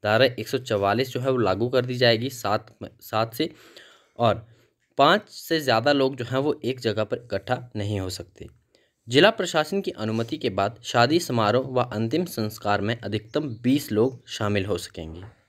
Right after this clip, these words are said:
इसके साथ ही एमबीबीएस चौथे व पाँचवें साल, बीडीएस और नर्सिंग तृतीय वर्ष के प्रशिक्षुओं की कक्षाएं जो हैं वो जारी रहेंगी। केवल यही कक्षाएं जारी रहेंगी, बाकी आपकी सभी ऑनलाइन स्टडीज़ होंगी।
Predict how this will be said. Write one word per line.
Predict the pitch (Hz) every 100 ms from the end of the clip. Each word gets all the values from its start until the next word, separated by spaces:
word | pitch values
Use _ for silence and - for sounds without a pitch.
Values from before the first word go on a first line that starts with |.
| _ _ _ _ _ _ _ _ _ _ _ -
इसके | 120 208
साथ | 202 185
ही | 180 233 - _ _ _
एमबीबीएस | 127 139 151 151 175 208 208 -
चौथे | - 135 131 190
व | 185
पाँचवें | 180 113 113 156
साल, | 170 113 113 - - _ _ 110
बीडीएस | 110 120 127 160 196 - -
और | 139 139
नर्सिंग | 113 113 - 123 127 -
तृतीय | - 123 165 185
वर्ष | 139 123 127
के | - 147
प्रशिक्षुओं | - - 110 113 - - 135 185 _ _ _ _
की | 196
कक्षाएं | 202 127 123 127 120 120
जो | 117
हैं | 143
वो | 165
जारी | 127 104 98 98
रहेंगी। | 87 90 82 78 - _ _ _ _ _ _ -
केवल | 139 170
यही | 170 120 131
कक्षाएं | 127 147 - 143 147
जारी | 135 135
रहेंगी, | 135 143 170
बाकी | 123 107 113 139
आपकी | 123 123 135
सभी | 123 123
ऑनलाइन | - 113 104 107 127
स्टडीज़ | 123 123 123 127
होंगी। | 131 131 170